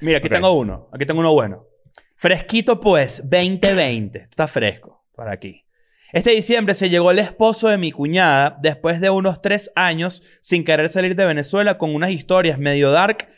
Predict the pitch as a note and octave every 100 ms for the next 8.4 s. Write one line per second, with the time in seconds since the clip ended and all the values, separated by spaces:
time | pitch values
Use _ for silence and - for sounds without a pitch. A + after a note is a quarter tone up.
0 | _ - D#3 D#3 D#3 F#3 G#3 G3 F3+ G3+
1 | D#3+ D#3+ D3 D3+ D3 C#3 - D#3 A#2 G#2
2 | - - - F3+ F3 F#3 F3+ E3+ F3 E3+
3 | G#3+ G#3 - F#3 F3+ E3 - E3 F#3+ G3+
4 | F3+ D#3 C#3 D3 C3 A#2+ A#2 G3+ C4 F3+
5 | F3 G3 G3+ F#3+ E3+ - E3+ C#3+ A#2+ -
6 | _ _ B2+ C#3+ F3+ F#3+ G#3 G3 G3 G3
7 | G3+ G#3+ G#3 D#3 C3+ C3+ B2+ D3+ - -
8 | B2 A2+ -